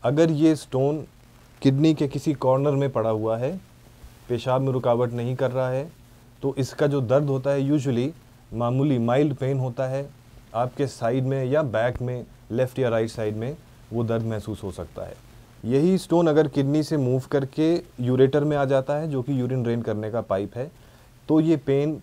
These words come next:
बैक से ट्रैवल करता हुआ फ्रंट को आ सकता है और नीचे, अ, वाले एरिया में ट्रैवल कर सकता है। ये दर्द अगर पाइप में स्टोन फंसा हुआ है तो तीव्र हो सकता है, अ, जिसे हम कोलिकी पेन कहते हैं।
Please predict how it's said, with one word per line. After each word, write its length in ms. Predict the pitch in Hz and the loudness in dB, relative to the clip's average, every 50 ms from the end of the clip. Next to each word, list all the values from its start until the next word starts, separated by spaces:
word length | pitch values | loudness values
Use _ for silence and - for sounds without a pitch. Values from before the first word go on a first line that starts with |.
| - - | -10 -8
बैक 380 | 101 101 110 117 139 151 - | -2 0 2 2 2 0 -2
से 360 | - - - 139 143 147 139 135 - | -6 -4 0 0 0 0 -2 -4 -4
ट्रैवल 300 | - 123 123 123 135 135 | -2 0 0 2 0 -2
करता 320 | 120 123 123 117 - - 127 | -2 -2 -4 -4 -4 -4 -4
हुआ 280 | 127 123 127 135 135 | -2 -2 0 0 -2
फ्रंट 500 | 135 - - - 127 127 131 135 135 - - - - - - - - - - - - | -2 -4 -6 -4 -2 -2 -2 -2 -4 -8 -12 -20 -20 -20 -20 -20 -20 -20 -20 -8 -6
को 100 | 135 135 | -4 -2
आ 180 | 110 113 110 | 0 0 0
सकता 340 | 110 - 117 104 - - 123 | 0 -2 -6 -8 -6 -6 -4
है 160 | 123 135 143 | -4 -4 -2
और 220 | 131 127 143 143 127 | -2 0 0 0 0
नीचे, 420 | 123 120 120 117 117 131 131 139 | -2 -2 -2 -2 0 0 0 0
अ, 60 | 135 135 - - - - - - - - 107 107 107 107 107 104 104 104 101 98 98 95 - - - - | 0 -4 -10 -20 -20 -20 -20 -12 -6 -4 -2 0 0 0 0 0 0 0 -2 -4 -8 -10 -12 -12 -12 -6
वाले 240 | 110 110 107 110 117 | -4 -2 -2 -2 -2
एरिया 320 | 117 120 120 117 117 117 113 | -2 -2 -2 0 0 0 -2
में 220 | 117 135 151 - - - - - - _ - - - - - - - _ - - - - - - - | -2 -4 -6 -8 -12 -20 -20 -20 -20 _ -20 -20 -20 -20 -20 -20 -20 _ -20 -20 -20 -20 -18 -6 -2
ट्रैवल 240 | 117 120 113 120 113 | 0 0 2 2 0
कर 140 | - 123 | -2 -2
सकता 340 | 104 - 110 87 - - 87 | -2 -4 -6 -10 -8 -10 -12
है। 120 | 87 87 90 92 - - - - - - - - - - 107 | -12 -14 -16 -20 -20 -20 -20 -20 -20 -20 -20 -20 -14 -8 -2
ये 200 | 110 135 147 143 | 0 2 2 2
दर्द 400 | 123 120 135 156 156 160 147 - - | 4 4 4 4 2 0 -6 -4 -2
अगर 200 | 120 117 123 131 | -2 0 0 -2
पाइप 400 | 120 - - 117 120 143 139 135 | -2 0 0 2 2 2 0 0
में 140 | 160 156 151 | -2 -2 -4
स्टोन 300 | - - 139 143 147 139 | -4 -2 -2 -2 -2 -2
फंसा 280 | 131 - 113 - 143 139 | -4 -6 -6 -2 -2 0
हुआ 280 | 135 135 139 139 135 | 0 0 0 -2 -2
है 160 | 139 151 160 | -2 -4 -4
तो 280 | 139 151 151 151 135 - - - - - - - - | -2 -2 -2 -2 -4 -8 -14 -20 -20 -20 -20 -10 -2
तीव्र 280 | - 127 156 143 139 143 | 2 2 4 4 4 2
हो 200 | 135 113 113 110 | 2 0 -2 -4
सकता 340 | - 117 104 - - 117 117 | -6 -8 -8 -6 -6 -4 -4
है, 240 | 120 131 151 147 - - - - - - - - | -4 -4 -6 -8 -12 -18 -20 -20 -20 -20 -10 -4
अ, 220 | 101 101 101 107 | 0 0 0 0
जिसे 260 | 107 104 110 - - 127 | 0 -4 -4 -6 -4 -4
हम 120 | 127 127 | -4 -4
कोलिकी 420 | - - 139 143 147 143 131 139 | -2 0 2 2 2 2 2 -2
पेन 240 | 127 - 113 107 107 | -2 -2 -2 -4 -4
कहते 300 | 101 92 87 80 - 90 | -4 -6 -8 -8 -10 -10
हैं। 180 | 87 78 82 | -12 -12 -12